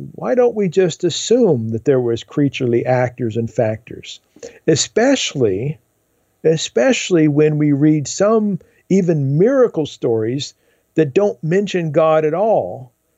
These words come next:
and yet we think God must have been present and acting. You know, like in the New Testament, when, uh, Peter walks down the street and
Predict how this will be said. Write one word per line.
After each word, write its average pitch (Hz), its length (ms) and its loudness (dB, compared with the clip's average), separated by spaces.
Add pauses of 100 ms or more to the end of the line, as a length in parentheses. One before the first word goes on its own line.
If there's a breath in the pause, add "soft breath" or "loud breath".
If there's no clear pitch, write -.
(180)
and 147 180 -2
yet 175 220 0
we 160 120 -2
think 165 300 -6
God 143 340 0
must 139 240 -4
have 143 100 -6
been 143 160 -4
present 127 500 -2
and 139 160 -8
acting. 135 480 -4
You 120 80 -2
know, 135 80 2
like 135 200 2
in 151 80 2
the 139 80 2
New 147 180 4
Testament, 127 600 -2
when, 117 300 -4
uh, 113 160 -2 (400 loud breath)
Peter 170 340 4
walks 139 360 2
down 156 240 0
the 139 80 -4
street 151 500 0
and 120 180 -4